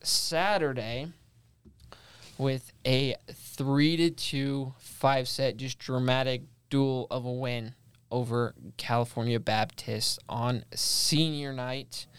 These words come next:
Um, crazy, uh, crazy game. I don't know if you guys were there or not. We had career highs from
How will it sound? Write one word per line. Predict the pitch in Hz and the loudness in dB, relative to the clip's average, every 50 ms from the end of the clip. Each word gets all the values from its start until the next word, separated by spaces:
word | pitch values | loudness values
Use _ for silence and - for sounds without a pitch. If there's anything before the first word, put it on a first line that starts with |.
| - - - - - - - - - - - - | -20 -20 -20 -20 -20 -20 -20 -20 -20 -20 -12 -6
Um, | - 113 120 113 110 107 82 - - - - - _ _ - - - - - | -4 -2 -2 -2 -4 -6 -8 -10 -12 -16 -20 -20 _ _ -20 -20 -20 -18 -14
crazy, | - - - 151 151 151 156 160 165 156 156 156 156 151 143 - - - | -10 -4 0 2 2 4 4 2 2 2 0 0 0 0 0 -2 -4 -6
uh, | 123 139 127 - - | -4 -4 -4 -6 -2
crazy | - - 151 147 127 131 131 | 2 2 4 4 2 0 -2
game. | 127 135 131 127 127 | -2 -2 -2 0 0
I | 131 | 0
don't | 139 117 | 0 0
know | 131 | -2
if | 135 127 135 | -4 -4 -4
you | |
guys | 123 - 127 123 113 | -4 -2 -2 -4 -4
were | 120 117 120 | -4 -4 0
there | 120 120 123 123 123 123 123 - - - | 2 4 4 4 2 0 -2 -4 -6 -4
or | 85 117 120 120 120 117 - | 0 4 4 6 4 4 2
not. | - 95 131 127 123 123 123 123 123 - - - - - | 0 -2 0 2 2 4 4 4 2 2 0 -4 -6 -4
We | 135 127 | -2 -2
had | 120 123 123 123 120 123 117 117 - - - - - - - - - - | -2 0 2 2 2 2 2 -2 -8 -18 -20 -20 -20 -20 -20 -20 -14 -8
career | - 131 127 135 139 139 139 135 | -4 -4 -2 -2 -2 -2 -4 -4
highs | 131 - 135 131 131 131 127 127 - | -4 -4 -2 0 0 0 0 -2 -4
from | - - - 135 131 127 123 | -10 -10 -10 -8 -6 -6 -6